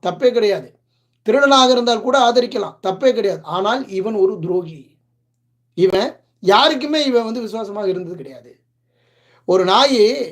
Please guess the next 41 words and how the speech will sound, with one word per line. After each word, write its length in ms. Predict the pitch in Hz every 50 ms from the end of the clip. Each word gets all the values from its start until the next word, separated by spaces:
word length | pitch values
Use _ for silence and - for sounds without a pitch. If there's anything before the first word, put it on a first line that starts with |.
| - _ _
ஒரு 240 | - 185 190 185 175
என்னதான் 420 | 185 196 226 254 262 294 311 311
ஒரு 180 | 285 262 233 220
நாய் 300 | 202 196 214 247 269 247
ரொம்ப 260 | 220 208 226 247 -
கொடூரமான 560 | - 214 - 285 285 277 262 262 269 277 277
ஒரு 120 | 262 233 208
நாயாக 320 | 196 190 202 214 208 196
இருந்தாலும் 500 | 202 190 185 180 180 165 151 160 160 - _
சோறு 300 | - - 269 339 359 339
போடுறவனுக்கு 420 | 320 302 269 269 247 240 220 214
விசுவாசமா 400 | 202 160 208 202 185 175 180 165
இருக்கும். 260 | 156 - - _ _ _ _ _ _ _ _ _ _ _ _ _ _ _ _ _ _
இவன் 200 | - 226 247 240
யாருக்குமே 500 | 208 202 226 285 302 294 285 285 269 233
விசுவாசமா 380 | 214 240 226 196 220 208 196 190
இருந்ததில்ல. 300 | 190 190 175 - - - - _ _ _ _ _ _ _ _ _
அப்படி 220 | - 208 214 247
இந்த 120 | 247 220 214
அம்மா, 280 | 226 262 294 294 277
சவுக்கு 260 | 220 226 254 269 247 262
சங்கருடைய 340 | 240 247 233 226 214 214
அம்மா 180 | 196 202 233 233
எப்படி 260 | 208 190 190 233 220
தான் 220 | 214 233 226 226 220
இவனை 120 | 208 190
பெத்தாங்களோ 760 | 190 180 165 160 196 190 185 175 165 160 165 170 180 170 160 - _ _ _ _ _
அதுதான் 280 | - 165 165 175 190
எனக்கு 280 | 196 175 160 156 - 180
தெரியல. 160 | 165 156 131 - _
அந்த 220 | - 202 220 214 208
அம்மா 260 | 220 254 302 294 277
வந்து 280 | 247 233 233 247 254
இதுல 120 | 226 214 202
வேற, 500 | 202 196 196 202 233 240 - - - _ _ _ _ _
"என் 200 | - 190 196 190
மகன் 260 | 180 180 208 240 233
மீது 360 | 208 196 202 196 196 165 151 -
நீங்கள் 280 | 190 180 185 180 175 156
குண்டாஸ் 340 | 165 185 185 196 185 - - -
போடலாமா, 480 | 170 170 165 160 139 131 135 - -